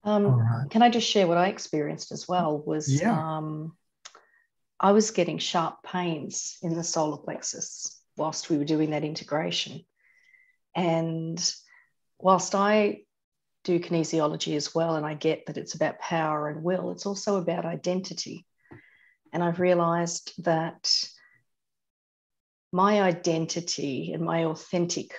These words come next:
Speaker 1: identity has sort of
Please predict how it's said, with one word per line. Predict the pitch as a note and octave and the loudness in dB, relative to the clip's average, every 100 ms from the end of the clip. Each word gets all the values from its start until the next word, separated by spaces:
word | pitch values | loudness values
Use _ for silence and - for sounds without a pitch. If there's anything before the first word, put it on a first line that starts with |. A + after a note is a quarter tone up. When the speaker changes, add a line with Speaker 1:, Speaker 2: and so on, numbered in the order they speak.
| - - | -20 -8
Speaker 1:
identity | D#3 D3 D3 D3 - - - E3+ E3+ _ _ _ | -6 -4 -6 -6 -8 -6 -6 -6 -10 _ _ _
has | _ - F3 F3 | _ -2 0 0
sort | - A3 G#3+ | 0 2 4
of | G#3 G3+ G3 | 4 2 0